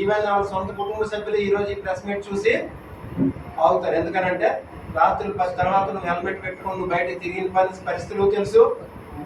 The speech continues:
చెక్ పోస్ట్ దగ్గర విజయాదిత్య పార్క్ దగ్గర నువ్వు కారు ఆపేసి వేరే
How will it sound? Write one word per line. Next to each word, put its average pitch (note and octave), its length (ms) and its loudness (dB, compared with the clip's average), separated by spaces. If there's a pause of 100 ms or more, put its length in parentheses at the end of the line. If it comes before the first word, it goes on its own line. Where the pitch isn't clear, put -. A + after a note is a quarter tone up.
(100)
చెక్ F#3 240 -2
పోస్ట్ G#3 240 6
దగ్గర G3 240 4
విజయాదిత్య G3+ 520 4
పార్క్ G3 280 2
దగ్గర G3+ 160 0
నువ్వు G3 200 -4
కారు F#3+ 240 8
ఆపేసి G3 360 -2
వేరే G3+ 160 0